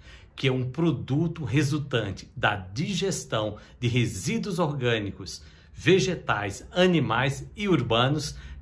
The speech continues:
pela ação das minhocas e dos micro-organismos que habitam seu trato digestivo. É um fertilizante, então,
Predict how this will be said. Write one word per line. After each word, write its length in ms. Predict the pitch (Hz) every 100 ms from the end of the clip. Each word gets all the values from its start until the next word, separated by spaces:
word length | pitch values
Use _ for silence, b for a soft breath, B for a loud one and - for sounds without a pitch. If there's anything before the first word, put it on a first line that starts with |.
| -
pela 300 | 208 220 214
ação 520 | 190 - 143 113 101 -
das 340 | 107 143 165
minhocas 600 | 156 127 117 139 139 151 - B B
e 140 | 214
dos 260 | 226 233 139
micro-organismos 1000 | 147 220 208 175 165 113 120 180 170 - B B
que 160 | - 208
habitam 640 | 160 117 202 208 - 175
seu 220 | - 160
trato 360 | - 131 123 123
digestivo. 720 | 110 120 - - 101 85 - - - - - - - B B B B
É 200 | - 202
um 120 | 180
fertilizante, 800 | 127 131 - 135 117 117 113 104
então, 460 | 98 90 107 104 127